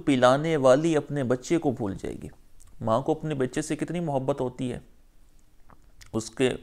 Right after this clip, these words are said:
उसका हर वक्त तवज्जो, ध्यान उस बच्चे की तरफ लगा रहता है,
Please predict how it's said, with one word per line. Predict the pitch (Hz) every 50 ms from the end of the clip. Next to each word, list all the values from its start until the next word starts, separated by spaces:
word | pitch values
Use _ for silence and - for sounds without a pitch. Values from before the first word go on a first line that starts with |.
| - -
उसका | 135 - - - 120 117 92
हर | 107 123 123 135 139
वक्त | 139 139 - - - - -
तवज्जो, | 131 123 131 131 123 113 143 139 123 113 101 -
ध्यान | 117 117 113 120 127 135 139 131 107 - -
उस | 135 - -
बच्चे | 120 113 - 139 127
की | - 117
तरफ | - 120 117
लगा | 113 107 104 101 101
रहता | 98 101 98 - - -
है, | - -